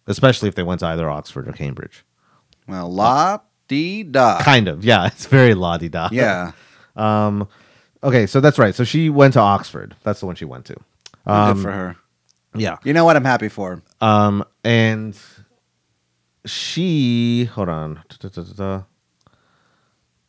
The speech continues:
Speaker 1: Okay, that's right. So she went to college in Oxford, got a philosophy degree, and then, uh, got a fellowship at Cambridge. So she actually went to both, kind of, but she did most of her
Speaker 2: A true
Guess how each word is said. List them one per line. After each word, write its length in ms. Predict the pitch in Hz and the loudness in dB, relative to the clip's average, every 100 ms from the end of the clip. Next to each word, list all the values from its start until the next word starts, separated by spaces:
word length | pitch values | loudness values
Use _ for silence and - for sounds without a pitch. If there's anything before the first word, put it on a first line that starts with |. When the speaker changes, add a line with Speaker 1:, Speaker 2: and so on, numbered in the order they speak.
| _ _ _ _ _ - | _ _ _ _ _ -4
Speaker 1:
Okay, 160 | 120 | 0
that's 180 | 117 120 | 2 2
right. 120 | 107 | 0
So 100 | - | -2
she 200 | 117 156 | -2 -2
went 260 | 139 135 175 | 0 0 0
to 80 | 147 | -2
college 760 | - 135 123 104 85 - - - | -2 2 4 2 -4 -10 -16 -14
in 140 | 98 95 | -8 -4
Oxford, 640 | 101 98 - 82 78 76 | -2 -2 -2 -6 -6 -2
got 160 | 104 98 | 0 0
a 40 | |
philosophy 420 | - 98 90 - | 0 -2 -4 -6
degree, 400 | 82 80 82 78 - _ - _ _ | -10 -8 -6 -8 -10 _ -20 _ _
and 200 | - 110 | -4 2
then, 380 | 135 135 113 104 - | 6 6 4 0 -4
uh, 480 | 90 107 101 98 | -2 2 2 0
got 260 | 90 104 101 | 0 2 2
a 100 | 98 | 2
fellowship 680 | 92 131 131 117 - 92 - | 0 2 4 4 0 -6 -4
at 160 | 92 | -8
Cambridge. 460 | - 131 113 71 - | -2 -2 0 -4 -4
So 160 | 123 123 | -2 0
she 180 | 156 | 2
actually 220 | 151 - 110 | 2 2 -2
went 140 | 107 | -2
to 80 | 98 | -4
both, 340 | 80 107 90 | 0 2 2
kind 260 | - 82 69 | -4 -10 -10
of, 180 | 64 - | -12 -12
but 140 | 87 | -12
she 140 | - 98 87 - - - - | -8 -8 -10 -20 -20 -20 -6
did 280 | 104 131 | 2 4
most 240 | 120 117 - | 6 2 2
of 60 | 101 | 0
her 180 | 95 - - | 0 -2 -4
Speaker 2:
A 100 | 147 | 0
true 680 | - - - 220 254 277 277 | 0 -2 -2 0 0 -2 -4